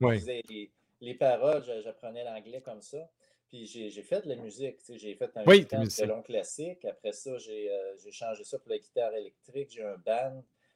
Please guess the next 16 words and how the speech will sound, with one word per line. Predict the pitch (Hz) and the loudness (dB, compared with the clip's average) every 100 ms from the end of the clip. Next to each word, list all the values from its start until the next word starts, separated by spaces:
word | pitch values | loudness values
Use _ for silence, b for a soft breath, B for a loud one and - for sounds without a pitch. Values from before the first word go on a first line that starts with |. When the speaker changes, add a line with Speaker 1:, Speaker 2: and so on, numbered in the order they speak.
| _ | _
Speaker 2:
Et | 107 120 113 | -8 -8 -2
donc, | 131 147 - | 0 -2 -6
tout | - | -6
ça | - | -2
m'a | 214 156 | -2 -2
toujours | 147 160 - | -6 -8 -12
suivi. | - 143 123 165 180 | -12 -12 -12 -14 -10
Puis | 131 | -6
au | 113 | -4
secondaire, | 123 127 120 113 123 156 147 | 0 2 2 2 2 0 -2
euh, | 107 107 101 101 | 0 0 0 -6
j'étais | 90 - 120 | -12 -10 -8
dans | 117 | -6
la | 110 | -6
radio | 110 127 | -6 -8
étudiante | 131 - 104 123 143 | -18 -16 -8 -6 -6